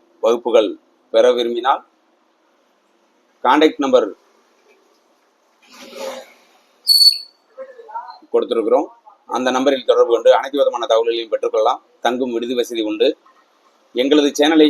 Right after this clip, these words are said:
இதுவரை சப்ஸ்கிரைப் பண்ணாம இருந்தீங்கன்னா தயவுசெய்து சப்ஸ்கிரைப் பண்ணிடுங்க. சேனல்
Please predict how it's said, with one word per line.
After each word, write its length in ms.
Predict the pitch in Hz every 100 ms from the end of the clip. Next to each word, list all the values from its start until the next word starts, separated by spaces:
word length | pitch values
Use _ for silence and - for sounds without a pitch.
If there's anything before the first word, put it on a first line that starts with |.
| 135
இதுவரை 300 | 147 139 135 107 - - _ -
சப்ஸ்கிரைப் 360 | 117 143 135
பண்ணாம 200 | 135 131 123
இருந்தீங்கன்னா 380 | 123 117 120 113 92 _ _ _ _ _ _ -
தயவுசெய்து 440 | 110 123 127 113 107
சப்ஸ்கிரைப் 320 | 107 139 131
பண்ணிடுங்க. 320 | 117 113 117 131 - _ -
சேனல் 300 | 131 135 127